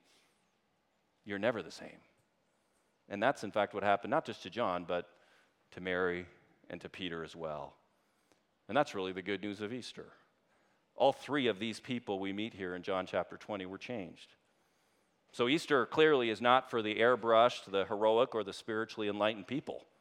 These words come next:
John tells us here Easter's for the unlikely.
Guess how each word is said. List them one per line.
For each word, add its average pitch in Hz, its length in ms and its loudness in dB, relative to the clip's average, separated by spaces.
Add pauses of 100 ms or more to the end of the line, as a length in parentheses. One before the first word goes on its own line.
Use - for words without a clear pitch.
(720)
John 135 300 6
tells 107 280 4
us 110 160 -4
here 120 220 4
Easter's 123 460 -2
for 123 200 4
the 135 120 0
unlikely. 147 640 0